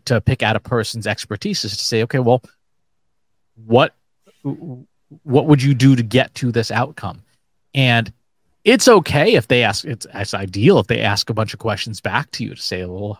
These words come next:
what about this? What about this?" I would actually be very wary of someone who's like, "Oh, it, yeah, almost use, always use data-driven attribution."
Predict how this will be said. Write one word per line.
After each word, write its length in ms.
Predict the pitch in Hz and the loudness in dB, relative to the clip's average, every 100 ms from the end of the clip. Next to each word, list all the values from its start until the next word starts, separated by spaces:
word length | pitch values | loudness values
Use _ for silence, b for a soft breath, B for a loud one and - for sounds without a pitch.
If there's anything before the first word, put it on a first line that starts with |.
| - | -6
what 100 | 113 | -4
about 180 | 113 - | -4 -6
this? 180 | 127 | -8
What 100 | 110 | -8
about 140 | 95 135 | -8 -6
this?" 200 | 123 - B B | -8 -8 B B
I 100 | - | 2
would 100 | 135 | 4
actually 200 | 160 - | 4 2
be 100 | 139 | 2
very 540 | 117 104 127 143 147 135 | 2 2 4 6 4 4
wary 580 | 120 131 180 123 90 - b b | 4 4 2 0 -6 -14 b b
of 200 | - 104 - | -6 -4 -2
someone 240 | 113 104 | -2 -2
who's 100 | 95 | -2
like, 140 | 127 - | 0 4
"Oh, 180 | 208 | 2
it, 140 | 120 - | 2 -2
yeah, 220 | 131 147 - | 0 0 0
almost 320 | 131 180 160 | 2 2 2
use, 120 | 175 - | 0 2
always 260 | 165 220 170 | 6 6 4
use 80 | 156 | 2
data-driven 440 | 156 143 139 131 | 0 0 -2 0
attribution." 440 | 120 - 107 90 | -2 -2 -6 -6